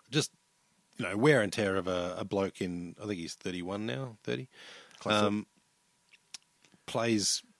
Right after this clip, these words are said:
Speaker 1: you know, not inside, but he plays, uh, where he's copping
Speaker 2: He
Speaker 1: hits
Speaker 2: get
Speaker 1: quite a lot.
Speaker 2: Yeah, I gotta say, he might not get hits getting the ball, but he's certainly, you know, uh, getting hit after he gets rid of it
Speaker 1: Yeah.
Speaker 2: sometimes.
Speaker 1: Uh,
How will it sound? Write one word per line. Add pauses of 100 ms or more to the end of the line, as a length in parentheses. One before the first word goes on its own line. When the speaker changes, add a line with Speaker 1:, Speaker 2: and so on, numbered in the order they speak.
Speaker 1:
you
know, (1300)
not
inside,
but
he
plays,
uh,
where
he's
copping (360)
Speaker 2:
He
Speaker 1:
hits
Speaker 2:
get
Speaker 1:
quite
a
lot. (220)
Speaker 2:
Yeah, (180)
I
gotta
say,
he
might
not
get
hits
getting
the
ball,
but
he's
certainly, (920)
you
know,
uh,
getting
hit
after
he
gets
rid
of
it
Speaker 1:
Yeah.
Speaker 2:
sometimes. (360)
Speaker 1:
Uh,